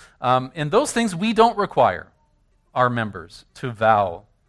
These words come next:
for example, that they will observe, uh, the Lord's Day as the Christian Sabbath in the way that it is summarized in our doctrinal statement, the Confession of Faith.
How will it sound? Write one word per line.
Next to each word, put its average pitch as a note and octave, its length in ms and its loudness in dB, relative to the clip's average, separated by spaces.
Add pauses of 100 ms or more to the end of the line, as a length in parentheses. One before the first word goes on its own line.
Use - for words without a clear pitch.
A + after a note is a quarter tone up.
for A#2+ 160 -4
example, A2 480 -8
that A#2+ 180 -8
they C#3+ 140 0
will C#3+ 240 -2
observe, C3 680 -4 (320)
uh, B2 120 4
the B2 140 -2
Lord's B2 460 -2
Day C#3 300 0
as A#2+ 260 0
the A#2+ 120 -8
Christian - 540 -8
Sabbath B2 720 0 (320)
in G#3+ 340 0
the A3+ 80 2
way B2 500 0 (260)
that C3+ 280 -4
it C#3+ 120 -8
is B2+ 140 -4
summarized B2 840 2
in C3 220 -8
our B2+ 300 2
doctrinal B2 420 0
statement, A#2 400 -6
the G#2+ 80 -16
Confession A2+ 540 -6
of C3 120 -10
Faith. B2+ 380 -8